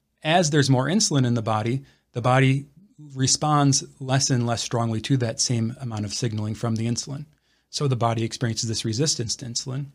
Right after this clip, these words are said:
Um, so what the body's doing is it's solving for an acute problem because high blood sugar could kill you very quickly and cause damage in your body very quickly.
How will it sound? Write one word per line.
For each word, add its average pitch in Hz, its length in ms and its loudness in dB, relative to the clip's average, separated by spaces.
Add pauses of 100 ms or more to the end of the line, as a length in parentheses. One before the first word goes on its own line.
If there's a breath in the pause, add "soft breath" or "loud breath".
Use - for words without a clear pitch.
(1500 loud breath)
Um, 135 300 2
so - 160 2
what 147 100 4
the 147 60 4
body's 185 400 4
doing 160 300 2
is 135 200 2
it's - 240 0 (300 loud breath)
solving 208 560 4
for 147 240 4
an 127 80 6
acute 202 380 -2
problem 127 640 0 (460)
because 139 420 2 (120)
high 185 240 2
blood 156 300 0
sugar 127 300 0 (260)
could 143 180 -6
kill 190 140 0
you 139 180 2
very 117 280 0
quickly - 600 -12
and 135 120 -12
cause 120 240 0
damage 127 400 0
in 110 80 -2
your 110 80 -4
body 104 280 -4
very 123 280 -2
quickly. 139 520 -8